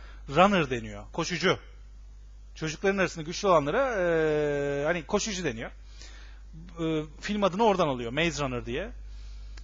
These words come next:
E, labirent koşucusu diye. Neyse. Hmm. Yani ölümcül kaçış diye çevirebiliriz belki bizim Türkçesinde. Salak salak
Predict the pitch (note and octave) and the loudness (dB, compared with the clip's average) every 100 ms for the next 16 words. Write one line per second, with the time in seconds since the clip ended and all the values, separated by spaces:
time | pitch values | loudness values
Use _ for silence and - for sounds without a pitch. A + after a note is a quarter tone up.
0 | - - C#3 C#3 D#3+ E3 D#3 D3+ B2+ A#2+ | -12 -4 0 4 6 6 4 0 -6 -8
1 | C3 A#2+ C3+ G3+ G3+ - E3+ A3+ - - | -10 -6 -4 0 0 0 -2 -2 -10 -14
2 | F3 E3 E3+ E3+ E3+ E3+ F3 D#3 - - | -10 -8 -6 -6 -6 -6 -6 -8 -12 -14
3 | - - - - - - - - - - | -14 -14 -14 -14 -14 -14 -14 -14 -14 -14
4 | - - D3 C#3 C3+ E3 E3+ E3 - D#3+ | -14 -6 0 0 2 2 2 0 2 2
5 | E3 - D#3 D3 E3 D#3 D#3 D#3+ D3+ C3 | 2 0 2 2 2 2 0 0 -2 2
6 | C3 B2+ A#2+ C3 - C3+ C#3+ - C3+ B2 | 0 0 -8 -10 -10 -6 -6 -6 -8 -6
7 | D3 C#3 - D3 C3+ | -4 -4 -6 -8 -10